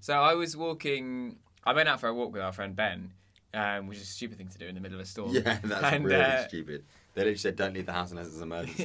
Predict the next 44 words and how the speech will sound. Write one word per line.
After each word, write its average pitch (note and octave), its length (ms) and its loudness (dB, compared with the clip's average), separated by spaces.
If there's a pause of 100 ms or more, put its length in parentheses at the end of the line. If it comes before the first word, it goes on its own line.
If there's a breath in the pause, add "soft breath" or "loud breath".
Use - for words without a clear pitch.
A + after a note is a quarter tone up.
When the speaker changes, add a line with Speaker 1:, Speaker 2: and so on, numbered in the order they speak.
Speaker 2:
You're - 0 -
Speaker 1:
<laughs> - 120 -2
Yeah. A#2+ 180 0
Speaker 2:
like, B2 180 -10
"I - 60 -4
have F#2 100 0
to F#2+ 60 0
go F#2 60 2
on F2 80 0
an E2 60 -4
emergency E2 360 -4
walk E2 140 0
Speaker 1:
Ben C3+ 100 8
Speaker 2:
then." D3 100 4
Speaker 1:
was C3+ 140 -2
like, B2+ 200 4
"I C3+ 80 2
need C3+ 160 -2
to C#3+ 60 -12
go C3 100 4
to B2 120 -6
my, A#2 260 0
um, A2 400 0
physio." G#2+ 380 -8 (200)
And G#2 120 -10
I - 20 -6
was G#2 80 -6
like, A2+ 140 -4
"Oh, B2 80 2
I'll A#2 160 0
come G2+ 160 -8
with F#2+ 160 -6
you." F#2+ 120 -8 (460 loud breath)
And A#2+ 160 -2
then C3 80 2
we C3+ 80 0
got, C#3 380 2
hu-, - 180 -16
we C#3+ 160 -2
walked, D3 460 2 (220)
'cause A#2+ 160 -8
we, C#3 200 0
we C3 180 -6
were B2+ 120 -8